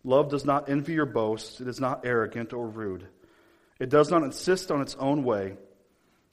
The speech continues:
It is not irritable or resentful. It does not rejoice at wrongdoing, but rejoices with the truth. Love bears all things, believes all things,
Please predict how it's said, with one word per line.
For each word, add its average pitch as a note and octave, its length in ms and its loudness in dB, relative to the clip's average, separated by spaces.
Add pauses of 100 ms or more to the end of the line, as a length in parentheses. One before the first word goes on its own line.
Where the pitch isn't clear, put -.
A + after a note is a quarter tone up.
It C#3 120 4
is B2+ 180 4 (340)
not B2 320 0
irritable E3+ 600 2
or C#3 100 2
resentful. B2 600 -2
It - 80 -10
does C#3 200 4
not D3 200 0
rejoice C3 560 2
at D#3 120 -4
wrongdoing, B2+ 720 0 (540)
but C#3 80 0
rejoices C3 680 2
with A#2+ 180 -8
the B2+ 80 -4
truth. G#2 460 -8 (1080)
Love D3 340 6
bears E3+ 300 2
all D3+ 300 4
things, G2+ 520 -6 (640)
believes C#3+ 440 0
all A2 160 2
things, G#2+ 560 -8